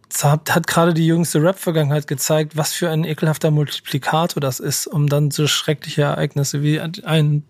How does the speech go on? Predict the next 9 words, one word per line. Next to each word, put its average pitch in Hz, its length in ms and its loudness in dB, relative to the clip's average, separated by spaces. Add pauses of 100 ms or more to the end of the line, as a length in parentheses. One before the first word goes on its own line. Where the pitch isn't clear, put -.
(160)
jungen 156 520 2
Rapper-Tod 156 580 0
nach 147 120 -4
dem 147 160 -8
anderen 147 360 -2 (720)
daraus - 480 -2
produzieren 147 560 0
zu - 100 -4
lassen. 143 420 0